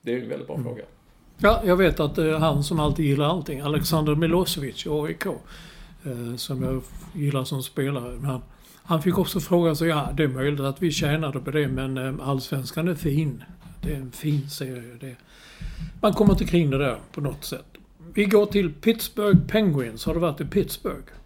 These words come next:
Speaker 1: Det har jag.
Speaker 2: Ja, ja.
Speaker 1: Vet du om jag träffade där? Då får jag en, en gissning.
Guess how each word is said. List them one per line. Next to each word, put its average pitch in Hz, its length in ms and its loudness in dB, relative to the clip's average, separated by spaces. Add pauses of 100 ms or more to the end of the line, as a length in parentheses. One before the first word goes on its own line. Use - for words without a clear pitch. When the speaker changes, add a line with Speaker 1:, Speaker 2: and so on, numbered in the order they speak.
(180)
Speaker 1:
Det - 200 -4
har 139 200 -6
jag. 80 120 -6 (640)
Speaker 2:
Ja, 156 120 -2
ja. 202 140 -6 (280)
Speaker 1:
Vet 131 240 0
du 147 60 -4
om 131 60 -2
jag 131 80 -2
träffade 151 360 2
där? 185 200 -4 (100)
Då 139 60 -6
får 175 160 -2
jag 180 140 4
en, 165 140 0
en 170 320 0
gissning. 160 320 -6